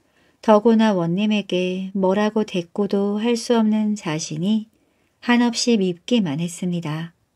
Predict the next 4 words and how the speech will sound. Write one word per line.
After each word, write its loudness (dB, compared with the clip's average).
어디 4
몸이 2
안 0
좋으신가요? -4